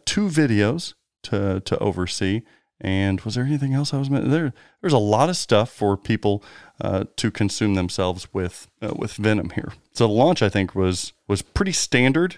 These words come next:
and gave everybody the information they needed to make an assessment as to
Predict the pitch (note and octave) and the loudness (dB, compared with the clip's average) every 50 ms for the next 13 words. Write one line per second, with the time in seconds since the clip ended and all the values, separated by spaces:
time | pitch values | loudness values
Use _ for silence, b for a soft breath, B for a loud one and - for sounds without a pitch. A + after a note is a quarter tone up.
0 | - - G#2+ G2+ G2 F2 F2+ - G#2+ G#2 F#2+ G2+ - - F#2 F#2+ F2+ F#2+ F2 - | -6 -2 0 0 0 0 2 2 2 2 2 -2 -2 -2 -2 -2 -2 -2 -2 -2
1 | F2+ F2+ F2+ - F#2 F2 F#2 F#2+ - - G2+ G#2 G#2+ A2 A2 G#2+ G#2+ G#2 A2+ G#2 | 0 0 0 -2 -2 -2 -2 -2 -2 -2 0 0 2 2 2 2 0 0 -2 -2
2 | - - G#2 G2+ G2+ G#2 G2+ - - - - A2+ G#2+ G2 - - B2+ A2+ - - | -2 0 0 2 2 0 -2 -4 -6 0 2 2 2 2 2 2 2 2 2 0
3 | A#2 A2 - - A2+ A2 - - - - A2 G#2 G2+ G2+ F#2+ | 0 0 0 0 -2 -2 -4 -4 -4 -2 0 0 0 0 -2